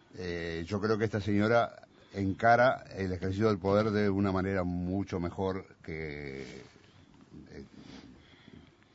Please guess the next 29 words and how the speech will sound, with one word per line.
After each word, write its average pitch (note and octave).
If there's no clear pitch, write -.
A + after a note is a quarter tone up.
en F2
fin, A2
que D#2+
lo D#2
que, F#2+
lo E2
que, F2
este, D#2+
lo F2
hicieron G#2
algunos A2
de G#2
sus F#2+
antecesores. E2
No G2+
me A#2
refiero A2+
a A#2
Ehrlich, C#3
que G2+
también G2
mantuvo F#2+
perfil E2+
bajo. -
¿Mm? E2
Lamentablemente F2+
los F#2+
resultados F#2
no, D2+